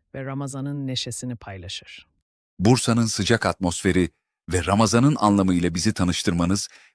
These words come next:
Speaker 2: bizim için çok değerliydi. Bu kadar şirin yemekler ve bir arada olma hissini yaşamak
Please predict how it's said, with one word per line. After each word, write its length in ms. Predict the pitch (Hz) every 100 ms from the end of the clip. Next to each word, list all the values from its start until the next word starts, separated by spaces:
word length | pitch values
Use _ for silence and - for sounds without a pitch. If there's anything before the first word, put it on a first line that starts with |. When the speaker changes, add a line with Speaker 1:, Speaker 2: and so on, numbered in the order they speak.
| -
Speaker 2:
bizim 280 | 104 120 113
için 340 | - 101 92
çok 380 | - 107 - -
değerliydi. 640 | 62 60 62 60 - - _ _ _ _ _ _ _ _ _ -
Bu 160 | 139
kadar 280 | - 90 76
şirin 360 | - 107 101 90
yemekler 600 | 92 87 - 85 80 - _ _ -
ve 240 | 92 78 76
bir 140 | 135
arada 300 | 127 104 101
olma 260 | 95 95 85
hissini 400 | 85 - 92 87
yaşamak 520 | 85 95 90 -